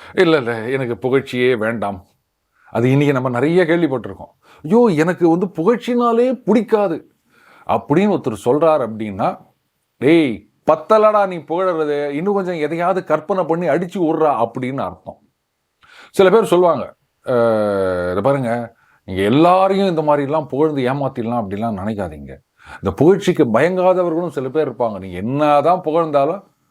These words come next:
உனக்கு என்ன காரியம் ஆகணும், என்னத்துக்கு நீ பாட்டு கூவி நிக்கிற?" அப்படின்னு பிளண்டா கேட்டுருவாங்க. நீங்க என்ன ஒண்ணா இம்ப்ரோவைஸ்டா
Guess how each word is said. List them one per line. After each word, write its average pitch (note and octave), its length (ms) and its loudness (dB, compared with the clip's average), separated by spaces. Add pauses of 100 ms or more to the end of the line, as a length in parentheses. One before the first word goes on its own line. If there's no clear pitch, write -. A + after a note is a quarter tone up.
(100)
உனக்கு G#2 180 -12
என்ன D#3 200 -4
காரியம் C3+ 400 0
ஆகணும், G#2 320 -10 (260)
என்னத்துக்கு D#3 400 0
நீ B2+ 80 -4
பாட்டு C#3 220 -2
கூவி C#3+ 200 2
நிக்கிற?" G#2 440 -4
அப்படின்னு C3+ 360 0 (120)
பிளண்டா F3+ 340 2
கேட்டுருவாங்க. F#2+ 640 -10 (720)
நீங்க B2 200 0
என்ன C4 520 4
ஒண்ணா G3 680 2 (580)
இம்ப்ரோவைஸ்டா F#3+ 640 0